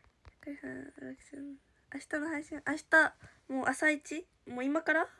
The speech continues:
この配信が終わったら、配信予約するんですけど、明日の二十時、だってチャートリの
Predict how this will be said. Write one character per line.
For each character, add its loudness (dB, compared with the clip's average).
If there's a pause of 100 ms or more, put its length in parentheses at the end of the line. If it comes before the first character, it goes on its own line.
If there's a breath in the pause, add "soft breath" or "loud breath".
こ -8
の -2
配 0
信 -4
が 0
終 2
わ 2
っ -6
た 2
ら、 2 (440 loud breath)
配 0
信 -6
予 0
約 -6
す -10
る -4
ん -6
で -10
す -16
け -10
ど、 0 (680 soft breath)
明 -4 (180)
日 2
の 0
二 0
十 0
時、 -4 (440 loud breath)
だ -8
っ -18
て -4
チ -4
ャ 0
ー -2
ト -6
リ -6 (120)
の -6